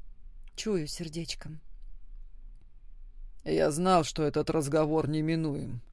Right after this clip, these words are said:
обреченно говорит муж — поглаживая мое колено. "Я выжила благодаря тебе.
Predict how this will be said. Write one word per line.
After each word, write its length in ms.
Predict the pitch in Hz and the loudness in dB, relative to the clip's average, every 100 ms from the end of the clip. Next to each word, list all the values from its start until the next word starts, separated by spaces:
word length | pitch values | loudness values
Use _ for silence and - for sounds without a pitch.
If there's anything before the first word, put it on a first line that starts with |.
| - - - - - - - | -12 -12 -12 -14 -14 -14 -2
обреченно 720 | 170 165 175 - - 185 175 165 | 2 4 4 4 6 6 6 4
говорит 480 | 160 160 165 156 - | 4 4 4 2 2
муж — 420 | 180 185 - - - - - - - - - | 2 2 0 -6 -10 -14 -12 -12 -12 -14 2
поглаживая 800 | 220 202 170 170 170 165 165 156 | 6 6 8 8 8 6 2 2
мое 340 | 156 156 151 147 | 2 2 0 -2
колено. 560 | 160 147 139 139 135 - - - - - - - - - - - - - - - - - - | -2 -2 -2 -4 -8 -10 -14 -14 -14 -12 -12 -14 -16 -16 -16 -16 -14 -12 -12 -12 -14 -14 -4
"Я 260 | 240 254 269 | 2 6 6
выжила 360 | 277 214 202 | 4 2 0
благодаря 520 | 185 190 190 190 196 196 | 2 4 4 4 2 0
тебе. 400 | - 185 190 | -2 -2 -2